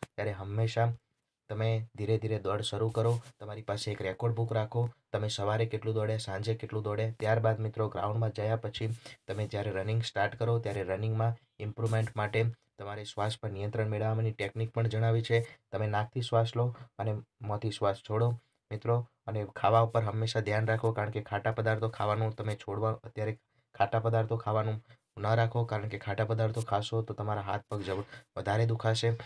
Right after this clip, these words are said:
અને મિત્રો, જે કોઈ વિદ્યાર્થીને બી ટ્વેલ્વ, ડી થ્રીની ડેફિશિયન્સી હોય, એ ડૉક્ટરને એક વખત જરૂર વિઝિટ કરે. મિત્રો, જે વિદ્યાર્થી દોડની તૈયારી કરી રહ્યા છે, તે હંમેશા યાદ રાખે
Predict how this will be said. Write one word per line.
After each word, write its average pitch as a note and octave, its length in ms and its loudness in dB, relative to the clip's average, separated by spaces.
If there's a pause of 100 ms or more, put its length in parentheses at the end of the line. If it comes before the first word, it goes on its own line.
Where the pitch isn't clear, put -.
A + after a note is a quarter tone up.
(180)
અને A2 120 -2
મિત્રો, A2 280 2
જે G#2 180 -2
કોઈ A2 140 0
વિદ્યાર્થીને G#2+ 460 0
બી G#2 160 -4
ટ્વેલ્વ, A2 260 -2
ડી G#2+ 120 -4
થ્રીની A2 280 -4
ડેફિશિયન્સી A2 600 -4
હોય, A2 180 0 (260)
એ G#2+ 40 -6
ડૉક્ટરને G#2+ 400 -2
એક G#2+ 140 -6
વખત A2 160 -4
જરૂર G#2+ 280 -2
વિઝિટ G2 320 -4
કરે. A#2 300 0 (280)
મિત્રો, A2+ 220 0
જે G#2+ 220 0
વિદ્યાર્થી G#2+ 540 0
દોડની G#2 580 -4
તૈયારી A2 240 0
કરી G#2+ 220 -2
રહ્યા A2+ 160 2
છે, A2+ 120 -4
તે G#2+ 120 -2
હંમેશા G2+ 420 -2
યાદ G#2+ 160 0
રાખે A2 340 0